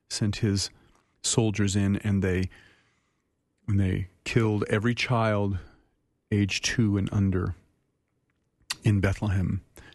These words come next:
to try to kill, try, try to wipe out, uh, his rival king, who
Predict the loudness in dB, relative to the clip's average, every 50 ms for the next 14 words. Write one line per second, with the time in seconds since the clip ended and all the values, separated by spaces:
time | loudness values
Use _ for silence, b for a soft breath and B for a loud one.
0 | -4 -4 -2 0 2 2 2 0 -2 -4 -6 -4 -2 0 0 0 -2 -4 -8 _
1 | -2 -2 0 0 2 0 0 0 0 -4 -6 -4 -2 0 0 0 0 0 0 0
2 | 0 -2 -4 B B B B B B B B B B B B _ _ _ -2 0
3 | 0 0 0 0 0 0 0 0 -2 -4 -4 -2 0 0 2 2 0 0 -2 -2
4 | -4 -4 -8 -2 0 0 2 2 0 0 -2 -2 -6 -6 -4 -2 0 0 0 -2